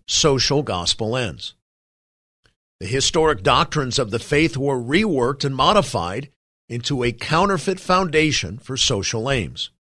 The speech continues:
Theological liberals are Scripture twisters. Make no mistake,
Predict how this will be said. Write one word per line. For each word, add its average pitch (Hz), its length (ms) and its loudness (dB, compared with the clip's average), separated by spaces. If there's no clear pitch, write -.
Theological 151 560 2
liberals 147 540 2
are 120 440 2
Scripture 190 580 0
twisters. - 800 -2
Make 113 260 -4
no 165 160 4
mistake, 135 640 0